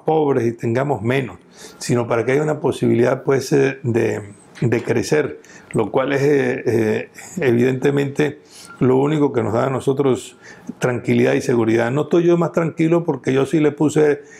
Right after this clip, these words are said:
rejas y alambrado eléctrico a mi casa, porque tengo que vivir encerrado. No, lo mejor es eso de saber que yo puedo salir a la calle con quien me consigo, a quien no conozco, a quien me cae bien, a quien me cae mal,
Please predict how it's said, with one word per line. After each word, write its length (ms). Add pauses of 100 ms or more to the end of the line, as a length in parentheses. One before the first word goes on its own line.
(180)
rejas 640
y 60
alambrado 520
eléctrico 540
a 40
mi 180
casa, 420 (800)
porque 180
tengo 160
que 80
vivir 180
encerrado. 600 (460)
No, 400
lo 140
mejor 300
es 80
eso 200
de 80
saber 320
que 140
yo 160
puedo 240
salir 500 (580)
a 140
la 160
calle 400
con 200
quien 260
me 120
consigo, 480
a 60
quien 240
no 160
conozco, 460
a 40
quien 200
me 120
cae 300
bien, 320
a 60
quien 260
me 120
cae 280
mal, 320